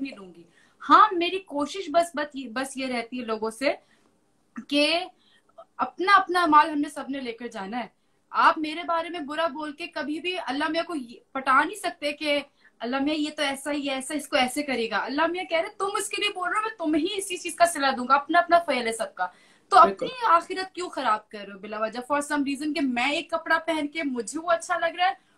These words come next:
Speaker 1: और बुरा आप बोल के अपना time waste कर रहे हो, अपनी
Speaker 2: हम्म।
Speaker 1: जबान गंदी कर रहे हो, अपनी आखिरत गंदी कर रहे हो।
Speaker 2: बिल्कुल।
Speaker 1: तो उस पे मैं कहती हूँ ये, और मजे की बात ये कि उल्टा वो मेरा ही फायदा है कि जब कोई गीबत करता है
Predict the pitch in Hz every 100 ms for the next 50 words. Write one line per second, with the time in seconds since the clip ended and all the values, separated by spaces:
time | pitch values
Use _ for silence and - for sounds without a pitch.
0 | - 294 320 220 302 349 269 240 214 269
1 | 269 302 294 294 294 285 277 277 - -
2 | 233 233 220 - - 247 294 294 262 214
3 | 214 233 233 240 247 240 240 247 285 254
4 | 208 - 233 226 226 220 226 220 214 -
5 | _ - 190 370 349 311 - - 403 427
6 | - 330 359 349 330 392 427 370 392 403
7 | 427 _ - _ _ _ _ - 339 -
8 | 302 302 370 403 403 294 302 - 359 392
9 | 415 311 415 427 370 339 440 403 269 220
10 | 233 277 339 349 370 349 214 233 226 359
11 | - 247 - 233 269 -